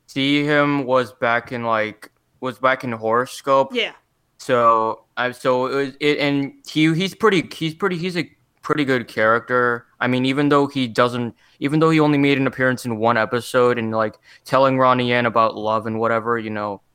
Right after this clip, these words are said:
Speaker 1: I don't know what else he, I don't know what he's gonna do in this episode, but actually, yeah, I do, but
Speaker 2: What do you
Speaker 1: s-,
Speaker 2: think, what do you think he's
Speaker 1: uh,
Speaker 2: gonna
Speaker 1: I,
Speaker 2: do?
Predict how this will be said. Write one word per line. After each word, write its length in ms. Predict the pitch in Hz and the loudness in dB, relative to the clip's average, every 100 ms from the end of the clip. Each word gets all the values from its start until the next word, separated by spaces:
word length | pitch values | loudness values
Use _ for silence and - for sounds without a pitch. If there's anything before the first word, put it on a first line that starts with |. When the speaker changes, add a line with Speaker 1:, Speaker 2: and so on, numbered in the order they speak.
| _ _ _ _ _ 135 | _ _ _ _ _ 2
Speaker 1:
I 80 | |
don't 160 | 143 156 | 4 6
know 120 | 165 | 6
what 200 | 151 139 | 6 6
else 320 | 127 131 131 | 6 4 0
he, 180 | 139 127 127 | -10 -6 0
I 100 | 131 | 0
don't 140 | 151 | 0
know 80 | 156 | -2
what 160 | 143 | -4
he's 180 | 131 120 | -4 -8
gonna 240 | - 127 113 | -6 -4 -4
do 220 | 110 113 | -6 -6
in 80 | 113 | -6
this 180 | 110 | -6
episode, 540 | 120 117 117 123 120 107 | -6 -8 -10 -6 -6 -2
but 280 | 110 104 _ _ _ _ _ _ _ _ _ - | -2 -2 _ _ _ _ _ _ _ _ _ -18
actually, 400 | - - 147 127 | -12 -4 -2 0
yeah, 140 | 120 113 | 0 0
I 100 | 107 | 0
do, 340 | 104 113 107 | -4 -6 -6
but 240 | 98 101 101 _ _ _ _ _ _ _ _ _ _ _ _ | -6 -6 -8 _ _ _ _ _ _ _ _ _ _ _ _
Speaker 2:
What 180 | 214 233 | -10 -6
do 60 | 269 | -6
you 60 | |
Speaker 1:
s-, 60 | 240 | -4
Speaker 2:
think, 280 | 294 - _ | -6 -8 _
what 100 | 208 240 | -8 -6
do 40 | |
you 60 | 254 | -6
think 140 | 285 | -6
he's 80 | 185 | 0
Speaker 1:
uh, 120 | 165 | 2
Speaker 2:
gonna 80 | 156 | 4
Speaker 1:
I, 100 | |
Speaker 2:
do? 80 | 165 | 2